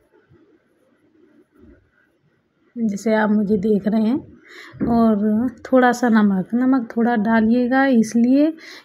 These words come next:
कि हमने जब boil की थी तब भी इसमें नमक ऐड किया था, तो नमक डालते हुए थोड़ी सावधानी रखनी है आपको इस recipe में, क्योंकि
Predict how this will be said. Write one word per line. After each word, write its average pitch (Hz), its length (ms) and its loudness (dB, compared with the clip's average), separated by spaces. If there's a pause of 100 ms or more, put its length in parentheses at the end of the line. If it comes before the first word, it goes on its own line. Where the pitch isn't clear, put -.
(120)
कि 240 140 2
हमने 226 280 4
जब 220 180 0
boil 220 280 2
की 226 160 0
थी 269 160 -2
तब 240 160 -4
भी 202 200 0
इसमें 226 260 -2
नमक 233 320 0 (120)
ऐड 180 220 -2
किया 185 280 -6
था, 202 120 -2
तो 226 160 0
नमक 220 300 2
डालते 226 400 0
हुए 247 140 0
थोड़ी 247 340 0
सावधानी 208 560 0
रखनी 202 360 0
है 208 60 0
आपको 208 260 -4
इस 254 220 -2
recipe 202 480 -4
में, 262 220 -2
क्योंकि 233 460 -2